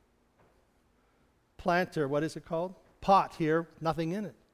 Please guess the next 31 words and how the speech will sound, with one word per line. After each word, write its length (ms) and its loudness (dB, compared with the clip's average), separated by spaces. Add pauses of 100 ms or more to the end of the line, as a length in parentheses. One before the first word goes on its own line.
(840)
He 80 -12
said, 200 -2
"Mike, 320 0 (260)
I 40 -8
want 220 -2
you 80 0
to 100 -2
know, 400 0 (800)
I 140 4
gave 380 2 (280)
all 260 4
of 140 2
you 180 0
seeds 500 -4
that 140 2
had 160 0
been 180 -2
boiled. 580 0 (1300)
There 140 2
were 120 2
no 200 2
life 400 4
in 140 -6
any 220 -2
of 100 -4
the 80 -6
seeds. 640 -6 (800)
You're 220 2
the 180 0
only 340 0
one 520 -2